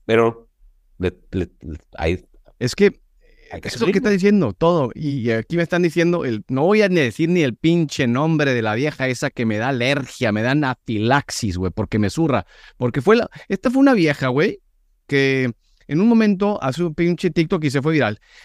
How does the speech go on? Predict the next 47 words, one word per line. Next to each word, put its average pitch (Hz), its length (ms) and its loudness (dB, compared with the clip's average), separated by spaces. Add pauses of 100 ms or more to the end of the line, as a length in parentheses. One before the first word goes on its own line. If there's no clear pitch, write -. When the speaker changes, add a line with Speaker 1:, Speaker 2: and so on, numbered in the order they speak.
Speaker 2:
"¿Sabías 233 540 0
que 82 320 -4
las 92 160 -2
bacterias 226 440 2
de 240 80 0
tu 165 200 0
boca, 110 460 -2
cuando 123 240 -2
cada 208 180 0
vez 247 140 0
que 247 80 -6
te 208 120 -2
lavas 170 200 2
los 185 120 0
dientes 151 240 0
las 165 120 -2
estás 120 200 -6
matando, 117 460 0 (180)
y 180 80 -2
esas 208 180 2
producen 175 360 0
óxido 156 300 0
nítrico, 139 340 -2
estás 139 260 -4
predisponiendo 160 680 0
a - 20 -2
que 165 100 -2
te 143 40 2
ataque 139 240 -4
el 143 80 -4
corazón?" 104 420 -2 (500)
Chingas 262 720 2
a 208 120 4
veinte, 185 520 0
o 107 80 0
sea, 120 160 -2
¿qué 180 120 -2
pedo? 151 340 0 (280)
Y 196 60 -8
luego 208 400 2 (140)
sacó 117 260 -6
la 131 100 2
mamada 165 460 0 (180)
y 85 100 -10
se 80 100 -10
hizo 85 140 -8
viral. 127 400 -2